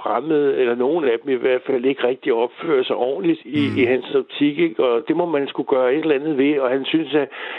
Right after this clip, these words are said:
Speaker 1: at alle politikerne og, og, og landet som sådan sidder på hænderne. Øh, og, og det, det, det, og, og, og det er jo klart, når man hører om, at politiet bliver angrebet med raketter og, og sten og alt muligt, og ikke kan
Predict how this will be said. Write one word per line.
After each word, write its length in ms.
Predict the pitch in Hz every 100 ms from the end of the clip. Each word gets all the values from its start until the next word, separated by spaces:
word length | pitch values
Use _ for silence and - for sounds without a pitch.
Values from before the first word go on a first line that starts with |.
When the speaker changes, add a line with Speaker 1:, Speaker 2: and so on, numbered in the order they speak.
| -
Speaker 1:
at 120 | 139 127 123
alle 200 | 143 147 -
politikerne 720 | 143 151 147 165 151 135 127
og, 400 | 120 117 120 -
og, 300 | 123 123 120 - - - -
og 120 | 131
landet 380 | 123 123 135 151
som 220 | 143 135
sådan 340 | - 131 143 -
sidder 240 | 156 151 151
på 80 | 160
hænderne. 500 | 143 143 151 156 147 - - - - -
Øh, 300 | 156 135 131 -
og, 140 | 131 -
og 120 | - -
det, 200 | 165 165 -
det, 180 | 180 165 _
det, 440 | 180 175 160 156 131
og, 300 | 131 - 127 120 123
og, 60 | - -
og 80 | 127
det 80 | 180
er 40 | 170
jo 0 |
klart, 340 | - 160 160 -
når 60 | 151
man 140 | 143
hører 280 | 143 160 175
om, 220 | 143 135
at 160 | 139 139
politiet 440 | 147 123 151 156
bliver 180 | 139 127
angrebet 560 | 139 - 151 143 139 131
med 180 | 120 110
raketter 440 | 113 139 139 151 156
og, 580 | 131 127 113 123 117 120
og 220 | 120 123
sten 400 | - 143 147 147
og 160 | 131
alt 120 | 135 143
muligt, 320 | 135 147 143
og 40 |
ikke 120 | 135 -
kan 200 | 156 135